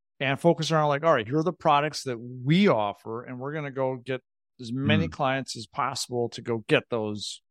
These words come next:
Speaker 1: products." And then now it started to,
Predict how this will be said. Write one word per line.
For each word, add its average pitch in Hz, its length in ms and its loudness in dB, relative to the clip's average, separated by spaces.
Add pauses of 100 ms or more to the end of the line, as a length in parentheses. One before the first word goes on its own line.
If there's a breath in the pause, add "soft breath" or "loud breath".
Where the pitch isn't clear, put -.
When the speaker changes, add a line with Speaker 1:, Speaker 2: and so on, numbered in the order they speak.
Speaker 1:
products." 131 680 -2 (640)
And 147 140 -2
then 180 160 4
now 170 220 6
it 165 200 2
started 185 440 -4
to, - 180 -14